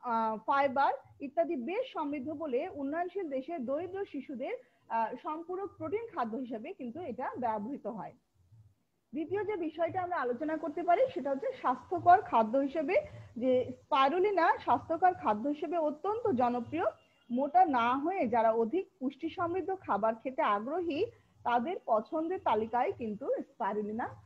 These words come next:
থাকে। ঔষধ হিসেবে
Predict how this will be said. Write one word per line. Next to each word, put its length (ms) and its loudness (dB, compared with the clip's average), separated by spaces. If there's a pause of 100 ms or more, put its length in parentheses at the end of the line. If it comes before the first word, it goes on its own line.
(120)
থাকে। 280 -10 (1500)
ঔষধ 440 4
হিসেবে 420 0